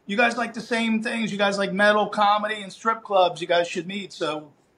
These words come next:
that's how we met. And we, we really have become, you know, long lost brothers, um, over the years. And he's been my comedy partner now for twenty-five years. So, um, you know, it's awesome. And we still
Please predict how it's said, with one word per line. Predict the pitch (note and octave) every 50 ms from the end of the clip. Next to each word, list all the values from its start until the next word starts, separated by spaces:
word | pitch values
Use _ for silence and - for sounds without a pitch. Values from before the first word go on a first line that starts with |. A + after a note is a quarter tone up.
| _ -
that's | F3 E3 D#3+ - - - - - -
how | D#3+ F3 F3+ F3+
we | F3+ F3
met. | F3+ G3+ G#3+ A3+ A#3+ A#3 F3
And | D#3 D#3 D#3+ E3 E3 D#3+
we, | D#3+ F3 D#3+ D#3+ - _ -
we | E3+ E3 E3+
really | E3+ E3+ F3 F3+ F3+ E3
have | D#3+ F3 F3+ F3+ E3
become, | E3 - - E3 D3 C#3+ D3 D3 D#3 D#3
you | F3 E3
know, | D3+ C#3+ C#3 C#3 C3+ C3+ - _ _ - _ _ _ -
long | D3+ D#3 D#3+ D#3+ D#3+ E3
lost | E3 D#3+ D3+ C3+ - -
brothers, | E3 E3 E3 E3 D#3 C#3 C3 C3+ C3+ C3+ - - - _ _ _ _ _ -
um, | C#3 C#3 C#3 C3+ C3+ C3+ C3 C3+ C#3 -
over | - E3 D3 D3
the | D3 D3
years. | C#3+ C#3+ D3 D3+ D3+ D3+
And | D#3+ D3 D3+ D3+
he's | D#3+ D#3+
been | D#3+ F3 F3
my | E3 E3 D#3+
comedy | - F#3 E3+ D#3+ E3 E3 D#3 D3+
partner | D3 D#3+ D#3+ F#3 F#3+ - D3+ C#3+
now | C#3 C#3+ C#3 C#3
for | C#3 - D#3 C#3+ C#3 C#3 -
twenty-five | - - D#3 D3+ D3+ C#3+ C#3 E3 D3 C#3+ C#3 D3
years. | D3+ F3 F#3 E3 B2+ -
So, | - - D3 C#3 C3+ C3+ C3+ C#3
um, | C3 C3 C3 B2 B2+ B2+ B2 _ _ _ _ _ _ _ _ -
you | D3 C#3+
know, | C#3+ C3+ C3+ C#3+ D3 -
it's | D#3+ D#3 D#3
awesome. | D#3+ D#3 E3+ F3+ F3 - D#3 C#3 C3+ C3+
And | D3 D#3+
we | F3+
still | F3+ - - A#3+ A#3+ A#3+ A#3 G3+ G3 - -